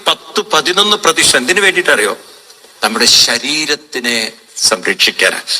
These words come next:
ശരീരമാദ്യം ഖലു ധർമ്മസാധനം. ആദ്യം സംരക്ഷിക്കേണ്ടത് ഏതിനെയാണ്? കരം ചുമരുണ്ടെങ്കിലേ, ചുമരുണ്ടെങ്കിലേ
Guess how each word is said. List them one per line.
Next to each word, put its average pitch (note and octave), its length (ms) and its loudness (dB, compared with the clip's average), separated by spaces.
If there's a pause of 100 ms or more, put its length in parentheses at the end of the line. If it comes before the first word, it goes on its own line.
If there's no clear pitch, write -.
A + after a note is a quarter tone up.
ശരീരമാദ്യം D#3+ 1700 -2
ഖലു C3+ 180 -2
ധർമ്മസാധനം. - 1000 -2 (600)
ആദ്യം D#3+ 640 0
സംരക്ഷിക്കേണ്ടത് D3 1080 0 (100)
ഏതിനെയാണ്? C#3+ 640 2 (760)
കരം C#3 420 0
ചുമരുണ്ടെങ്കിലേ, D3 880 2 (3500)
ചുമരുണ്ടെങ്കിലേ D3+ 720 0